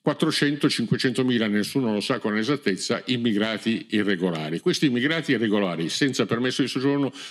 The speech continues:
sono un problema di ordine pubblico, sono un problema per loro, eh, per loro stessi.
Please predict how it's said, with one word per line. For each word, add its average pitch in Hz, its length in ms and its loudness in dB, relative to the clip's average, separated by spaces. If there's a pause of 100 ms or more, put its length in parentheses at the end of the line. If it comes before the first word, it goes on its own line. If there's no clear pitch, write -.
sono 160 280 2
un 107 80 4
problema 98 440 2
di 92 80 2
ordine 90 360 2
pubblico, 117 440 0
sono 160 200 0
un 127 40 -2
problema 139 340 0
per 120 220 0
loro, 143 320 2 (340)
eh, 113 240 4
per 101 180 -4
loro 104 200 0
stessi. 78 520 -6